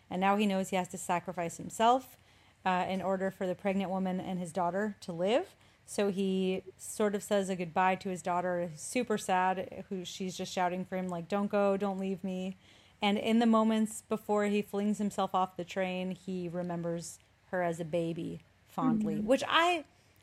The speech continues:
Speaker 1: like in theory, and it's, uh, nice and emotional, but I didn't need the shots specifically of him, like, flashing back to her as a baby, and it's this, like, bright white light, and it just sort of looks different than the rest of the movie,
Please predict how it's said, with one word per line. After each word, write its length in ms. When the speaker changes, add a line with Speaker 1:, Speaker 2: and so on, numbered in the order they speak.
Speaker 1:
like 340
in 160
theory, 400
and 140
it's, 340
uh, 40
nice 380
and 100
emotional, 640
but 200
I 240
didn't 400
need 480
the 80
shots 460
specifically 680
of 120
him, 160
like, 160
flashing 360
back 240
to 80
her 100
as 140
a 60
baby, 460
and 100
it's 120
this, 180
like, 260
bright 300
white 300
light, 420
and 80
it 100
just 180
sort 140
of 100
looks 300
different 240
than 140
the 80
rest 180
of 60
the 60
movie, 340